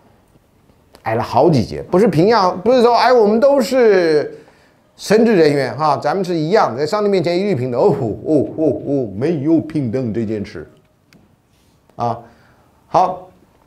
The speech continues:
这个，呃，八敬法或八重法的问题啊，呃，我后来，这个后来大概是也在十年左右啊，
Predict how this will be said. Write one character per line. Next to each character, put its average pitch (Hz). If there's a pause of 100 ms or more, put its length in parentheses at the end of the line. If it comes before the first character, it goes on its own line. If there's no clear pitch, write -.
(520)
这 175
个， 147
呃， 135
八 147
敬 147
法 87
或 127
八 127
重 113
法 -
的 90
问 95
题 - (260)
啊， - (480)
呃， 139 (540)
我 127
后 220
来， 92 (360)
这 160
个 147
后 170
来 110
大 120
概 117
是 -
也 95
在 120
十 -
年 127
左 110
右 92 (140)
啊， -